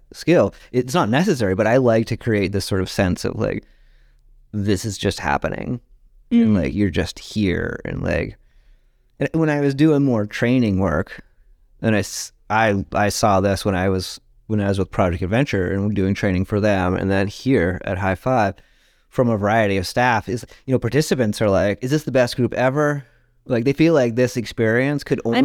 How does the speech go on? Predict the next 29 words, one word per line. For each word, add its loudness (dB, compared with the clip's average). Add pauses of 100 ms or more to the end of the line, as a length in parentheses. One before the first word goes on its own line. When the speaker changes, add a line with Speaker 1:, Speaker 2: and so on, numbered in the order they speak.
Speaker 2:
mean, 4
Speaker 1:
have -2
happened. 0
Speaker 2:
even 2 (540)
with, 2
like, 0
students. -2 (140)
Speaker 1:
Sure, -2
yeah. 2 (380)
And 2
I, 0
it, -2
that, 0
I've 0
always 4
tried 2
to 0
bring 2
that 0
more 2
into -2
my 2
student -2
work 2
when 2
I 2
was -2
like, -6
"Oh, -4